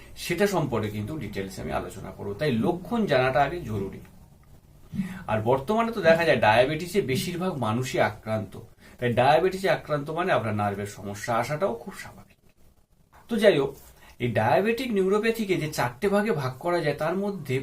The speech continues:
প্রথম ভাগটা হচ্ছে পেরিফেরাল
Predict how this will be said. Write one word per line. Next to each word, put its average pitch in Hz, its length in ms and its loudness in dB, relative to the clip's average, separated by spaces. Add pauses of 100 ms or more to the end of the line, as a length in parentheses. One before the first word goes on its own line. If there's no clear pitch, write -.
(100)
প্রথম 202 320 0
ভাগটা 180 360 -4
হচ্ছে 160 600 -6 (600)
পেরিফেরাল 226 720 -2